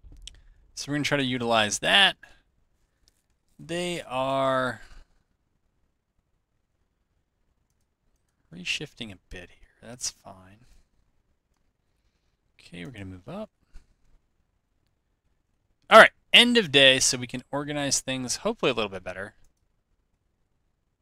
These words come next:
All right, deployment. Price, move up there. Withers cav up there. <laughs>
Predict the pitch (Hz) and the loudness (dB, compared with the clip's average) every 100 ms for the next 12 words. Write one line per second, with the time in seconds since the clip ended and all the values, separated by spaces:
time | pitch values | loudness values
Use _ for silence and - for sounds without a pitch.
0 | _ _ _ _ _ _ 185 220 202 120 | _ _ _ _ _ _ 2 4 4 2
1 | 87 _ _ _ _ _ - 151 - - | -6 _ _ _ _ _ -12 -12 -14 -20
2 | 92 90 - _ - - - _ _ _ | -20 -20 -20 _ -20 -20 -20 _ _ _
3 | _ _ _ _ _ _ _ _ _ _ | _ _ _ _ _ _ _ _ _ _
4 | _ - 196 202 180 - - - - _ | _ 0 4 4 4 2 0 -2 -6 _
5 | _ _ _ _ _ _ 123 113 - - | _ _ _ _ _ _ -14 -14 -12 -8
6 | 113 107 202 180 - _ _ _ _ _ | -6 -2 -2 -4 -8 _ _ _ _ _
7 | _ _ - 135 160 147 131 - - 139 | _ _ -16 -12 -8 -6 -6 -6 -8 -6
8 | 139 139 127 - - _ _ - 151 156 | -6 -6 -10 -20 -20 _ _ -12 -10 -8
9 | 156 151 151 - _ _ _ _ _ _ | -8 -10 -12 -14 _ _ _ _ _ _
10 | _ _ - - | _ _ -12 -12